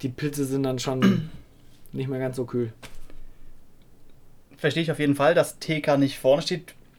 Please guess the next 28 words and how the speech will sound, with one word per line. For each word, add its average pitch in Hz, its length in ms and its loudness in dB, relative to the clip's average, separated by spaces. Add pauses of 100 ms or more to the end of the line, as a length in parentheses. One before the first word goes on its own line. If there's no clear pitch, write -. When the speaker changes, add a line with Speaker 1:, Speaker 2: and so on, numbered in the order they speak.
(680)
Speaker 2:
Bin 165 160 2
ich 139 60 0
jetzt 135 140 4
auch 131 80 8
nicht 139 120 4
so 151 80 4
dafür, 139 360 2
ja, 123 240 6
also 113 380 2 (1300)
soll 139 220 6
meinetwillen 131 440 4
jetzt 123 160 0
nicht 135 140 -2
unbedingt 127 300 0
vorne 165 240 4
stehen. 117 280 -2
Aber 131 180 4
ich - 100 -10
meine, 165 160 0
ich 160 160 -14 (280)
glaub, 160 220 6
dass 156 160 4
ein 151 80 2
weiterer 147 300 2
Grund 175 160 -2
sein 156 180 4
könnte, 175 320 -2
dass 143 360 0